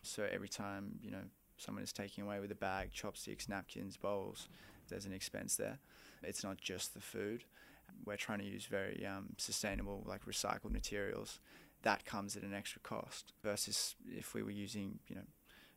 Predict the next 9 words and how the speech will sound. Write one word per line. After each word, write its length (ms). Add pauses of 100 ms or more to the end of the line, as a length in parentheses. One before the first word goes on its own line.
(140)
wasteful, 720
um, 340 (140)
plastics, 560
non-recyclables, 960 (320)
it's 140
probably 440
a 60
lot 160
cheaper. 400